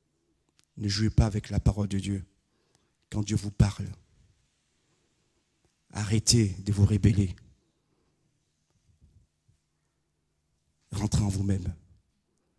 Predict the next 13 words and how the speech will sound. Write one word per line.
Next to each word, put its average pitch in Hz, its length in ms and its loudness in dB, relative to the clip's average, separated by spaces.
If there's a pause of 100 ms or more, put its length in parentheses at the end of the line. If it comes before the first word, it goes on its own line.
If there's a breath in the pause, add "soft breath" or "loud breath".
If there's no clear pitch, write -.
(1500)
Et 104 60 0
s'il 117 240 2
y 117 80 2
a 104 60 2
besoin 107 380 6
de 104 100 2
repentance, 101 840 -4 (300)
faites-le - 480 2 (1800)
pour 104 200 6
enfin 104 380 0 (500)
réouvrir 104 760 2 (2250)
la 98 140 -6
porte - 320 2